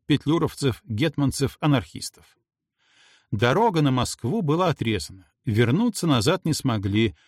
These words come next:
можно было податься только в Крым, и девицы разъехались, разбежались кто куда. Приключений хватало. Елене Александровне пришлось хлебнуть всякого, спаслась чудом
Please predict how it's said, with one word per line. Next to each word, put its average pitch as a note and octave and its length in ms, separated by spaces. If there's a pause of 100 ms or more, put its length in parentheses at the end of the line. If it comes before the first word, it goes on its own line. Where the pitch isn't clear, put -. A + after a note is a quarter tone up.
(160)
можно E3+ 340
было F#3+ 200
податься D3+ 420
только E3 340
в - 80
Крым, F#2 320 (300)
и C4 200
девицы D#3+ 540
разъехались, C#3 800 (180)
разбежались A#2 800
кто - 180
куда. - 340 (920)
Приключений C3+ 760
хватало. G2 600 (540)
Елене D3+ 520
Александровне C3+ 880
пришлось D3+ 480
хлебнуть C3+ 460
всякого, - 600 (140)
спаслась F3 680
чудом A2 580